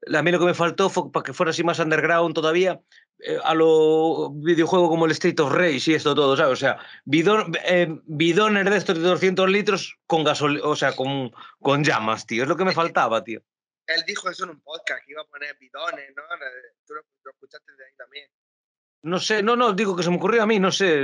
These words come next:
Speaker 1: lo dijo él también,
Speaker 2: Lo dijo
Speaker 1: sí.
Speaker 2: en un podcast que iba a ambientarlo como como, como si fueran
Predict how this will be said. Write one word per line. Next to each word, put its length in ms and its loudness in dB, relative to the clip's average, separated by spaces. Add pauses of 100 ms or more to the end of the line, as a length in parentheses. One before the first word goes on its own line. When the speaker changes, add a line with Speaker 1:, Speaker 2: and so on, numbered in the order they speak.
Speaker 1:
lo 160 2
dijo 240 2
él 100 4
también, 240 2
Speaker 2:
Lo 40 -2
dijo 220 -4
Speaker 1:
sí. 40 -8
Speaker 2:
en 60 -14
un 140 -20
podcast 420 -6
que 80 -20
iba 160 -10
a 260 -2
ambientarlo 840 -6
como 420 -20 (340)
como, 240 -16
como 180 -20
si 180 -6
fueran 280 -6